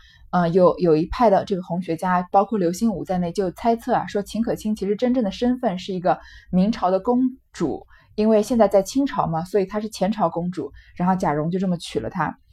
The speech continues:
但是这些都是猜测了，真正在《红楼梦》里面写的时候，这个秦可卿并不是什么大户人家的，她的弟弟秦钟啊，已经算是个寒门了。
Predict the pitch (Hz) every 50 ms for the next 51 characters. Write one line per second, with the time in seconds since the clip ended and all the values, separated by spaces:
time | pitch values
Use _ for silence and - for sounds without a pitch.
0 | _ _ _ _ _ _ _ - - - - - 277 262 262 262 233 214 220 -
1 | - - - _ - - - _ _ - - - - - 302 254 247 269 226 262
2 | 262 262 226 - - 247 262 262 - - 269 214 160 123 - - - - _ -
3 | - 294 294 311 285 269 269 240 - 208 196 214 233 247 247 294 277 247 202 170
4 | 165 180 202 202 196 - 170 135 143 165 - 160 160 180 170 170 180 - 226 208
5 | 185 - - 233 262 247 190 - 220 226 233 285 269 233 - - 196 220 269 269
6 | - 175 175 185 180 185 170 - 180 160 170 170 165 175 165 165 160 - - -
7 | - - - _ _ _ - - - 269 233 254 247 269 311 294 214 202 180 -
8 | - - 185 180 190 214 226 233 240 208 175 156 160 185 214 226 - - 302 254
9 | 226 226 196 190 - - - 170 175 220 226 208 156 147 143 139 -